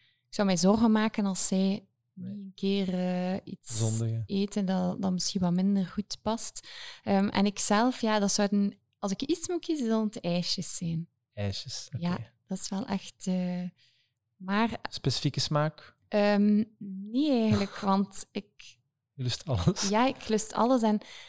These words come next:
Speaker 1: mijn, eh, man, die neemt altijd hetzelfde. Dat is altijd stracciatella. Twee
Speaker 2: Mhm.
Speaker 1: ballen stracciatella in een potje. Dus ik bestel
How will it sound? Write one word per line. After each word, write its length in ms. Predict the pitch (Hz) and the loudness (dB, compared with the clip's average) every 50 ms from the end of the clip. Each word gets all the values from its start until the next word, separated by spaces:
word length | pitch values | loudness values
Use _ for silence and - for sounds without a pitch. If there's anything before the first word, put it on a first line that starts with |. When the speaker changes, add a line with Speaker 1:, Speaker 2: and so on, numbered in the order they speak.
| - _ | -18 _
Speaker 1:
mijn, 500 | - 202 190 190 190 196 196 190 190 190 | -8 -4 -2 0 0 2 2 2 2 2
eh, 520 | 185 185 185 185 185 185 180 202 - 190 180 | 2 0 0 0 -2 -2 -4 -4 -4 -6 -6
man, 320 | 180 190 220 247 262 240 240 226 | -2 0 4 4 4 4 4 2
die 180 | 202 208 202 196 | 2 2 2 2
neemt 320 | 196 196 190 190 - - - | 2 0 0 -2 -4 -8 -8
altijd 400 | - - 196 240 254 - 285 262 | -6 -4 -2 -2 -2 -4 -6 -6
hetzelfde. 760 | - - - - - 185 180 190 202 202 - - 254 294 349 - | -6 -6 -4 -2 -2 0 -2 -2 -4 -6 -6 -6 -8 -8 -8 -10
Dat 160 | 262 202 185 | -14 -14 -14
is 140 | - - - _ | -16 -18 -14 _
altijd 320 | - 190 196 - 214 - | -8 -8 -6 -6 -4 -2
stracciatella. 840 | - - - - 202 - 190 185 - _ 196 196 214 226 240 240 277 277 - _ _ _ _ _ _ _ _ _ _ _ _ _ _ _ _ - 139 | -2 -2 -2 -4 -6 -6 -8 -10 -10 _ -8 -6 -4 -4 -4 -4 -6 -8 -10 _ _ _ _ _ _ _ _ _ _ _ _ _ _ _ _ 0 4
Twee 180 | 143 131 147 | 6 8 8
Speaker 2:
Mhm. 100 | 170 185 | 8 8
Speaker 1:
ballen 180 | 202 208 208 208 | 6 6 4 2
stracciatella 560 | - - 202 190 185 190 185 - 196 190 190 | 0 0 0 0 0 -2 -2 -2 -4 -4 -2
in 80 | 190 185 | -2 -2
een 120 | 180 175 | -4 -4
potje. 320 | - - 247 - - 294 262 | -6 -10 -8 -4 -4 -4 -2
Dus 180 | - 214 202 | -2 -2 -4
ik 200 | - - 208 190 | -2 -4 -6 -6
bestel 800 | 180 196 - - - - 214 208 226 254 294 262 254 - _ _ | -4 -4 -2 -2 -2 0 0 2 2 2 0 -2 -4 -6 _ _